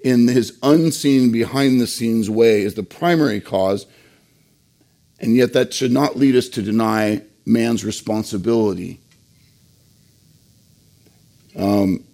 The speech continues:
in our choices and our actions. The Scriptures are clear that mankind is responsible for our choices and actions. We do have choices, and they're real choices, and they have real consequences.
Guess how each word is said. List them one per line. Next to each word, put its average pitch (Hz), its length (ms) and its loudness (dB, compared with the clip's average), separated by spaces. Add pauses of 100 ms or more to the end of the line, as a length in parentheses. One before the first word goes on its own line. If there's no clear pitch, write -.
(260)
in 110 440 2
our 104 200 2
choices 120 500 0
and 104 140 -4
our 117 160 -2
actions. 95 400 -10
The 104 80 -8
Scriptures 143 440 -6
are 139 100 0
clear 113 340 -2
that 113 140 2
mankind 117 500 -4
is 101 100 -8
responsible 139 800 -2
for 127 240 -2
our 104 100 2
choices 123 460 -2
and 120 180 0
actions. 104 460 -6 (440)
We 139 240 2
do 151 280 0
have 170 400 0
choices, 113 580 -2
and 131 260 -4
they're 131 240 4
real 180 420 4
choices, 120 580 -6
and 127 180 -6
they 131 60 -2
have 127 220 -4
real 143 220 2
consequences. 110 840 -10